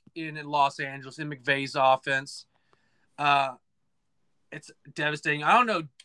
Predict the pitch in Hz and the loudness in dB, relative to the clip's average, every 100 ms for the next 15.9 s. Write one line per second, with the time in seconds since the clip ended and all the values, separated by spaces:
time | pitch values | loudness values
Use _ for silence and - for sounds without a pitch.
0 | _ _ - 160 151 151 170 208 190 220 | _ _ -6 -6 -6 -10 -8 -8 -2 0
1 | 208 - 165 175 165 147 - 160 156 - | 0 0 0 2 0 -2 0 2 2 0
2 | - 147 160 202 - 220 190 175 175 175 | -8 -6 -4 -6 -4 -4 0 2 2 0
3 | 170 - _ _ _ _ _ _ - 190 | -4 -14 _ _ _ _ _ _ -6 -2
4 | 190 202 185 185 170 - 185 170 180 160 | -2 2 2 2 0 -4 -4 -2 -2 -4
5 | 170 143 135 131 135 143 151 135 151 185 | -10 -6 -6 -6 -10 -8 -8 0 0 2
6 | 180 156 151 160 160 - 160 160 147 156 | -2 2 2 2 0 -14 -8 -8 0 0
7 | 156 147 135 135 147 - 143 139 139 135 | 0 -4 -16 -10 -10 -8 -4 -2 -2 -8
8 | - _ _ _ _ _ - 151 139 165 | -14 _ _ _ _ _ -6 0 0 0
9 | 156 - 160 160 139 - 151 160 160 165 | -4 -2 0 0 -4 -6 -2 -2 -2 -4
10 | 156 156 156 202 233 196 254 254 156 170 | -2 0 0 0 2 6 6 4 -2 2
11 | 170 165 160 - _ _ _ _ _ _ | 4 2 -2 -10 _ _ _ _ _ _
12 | _ - 180 180 175 165 _ 196 226 294 | _ -6 0 2 0 -4 _ -4 -2 -2
13 | - 415 254 240 185 180 190 185 147 143 | 4 2 4 -2 -2 -8 -8 -8 -10 -6
14 | 143 143 139 135 135 151 143 151 175 175 | -6 -8 -12 -12 -10 -8 -6 -4 -4 0
15 | 185 180 156 135 147 147 127 117 | 2 2 -2 -4 -4 -4 -6 -12